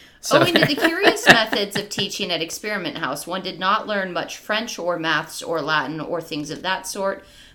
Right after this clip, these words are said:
Speaker 2: but one did learn a lot about getting away quickly and quietly when they were looking for one.
Speaker 1: Yep. And so they go run off.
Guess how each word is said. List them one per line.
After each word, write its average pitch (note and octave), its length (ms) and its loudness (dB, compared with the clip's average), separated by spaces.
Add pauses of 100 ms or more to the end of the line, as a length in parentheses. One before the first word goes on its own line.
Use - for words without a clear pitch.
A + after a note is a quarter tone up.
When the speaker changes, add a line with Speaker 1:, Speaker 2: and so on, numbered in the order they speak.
Speaker 2:
but - 180 0
one D#3 220 -2
did F#3+ 240 -4
learn F#3+ 220 -2
a E3 80 -2
lot D3+ 440 -4
about C3+ 320 -8
getting F3 300 -4
away F3+ 240 -2
quickly D3 560 -8
and E3 160 -10
quietly C#3+ 600 -4
when C3+ 420 -8
they C#3 240 -4
were C#3 180 -8
looking - 380 -12
for - 180 -16
one. - 300 -16 (640)
Speaker 1:
Yep. - 240 -6 (880)
And F2+ 140 -8
so F#2 160 -4
they E2+ 500 0 (800)
go G2+ 260 0
run G2 220 0
off. F#2+ 400 -4